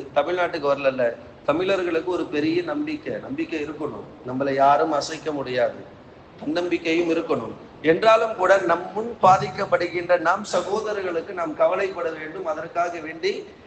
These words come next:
என்ன செய்யணுமோ அதை செய்யணும். இப்ப ஒரு நாலாவது சொல்றாங்க தெரியுமா?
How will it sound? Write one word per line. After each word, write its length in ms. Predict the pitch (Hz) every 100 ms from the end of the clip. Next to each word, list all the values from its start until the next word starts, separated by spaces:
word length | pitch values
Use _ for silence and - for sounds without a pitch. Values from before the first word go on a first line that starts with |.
| -
என்ன 320 | 151 190 233
செய்யணுமோ 500 | 214 185 190 196 214
அதை 140 | 214 196
செய்யணும். 440 | 190 190 165 107 - - - - - - - - - - - - _
இப்ப 200 | _ 165
ஒரு 120 | 160
நாலாவது 420 | 151 190 247 247 220
சொல்றாங்க 360 | 190 185 202 180
தெரியுமா? 360 | 156 151 143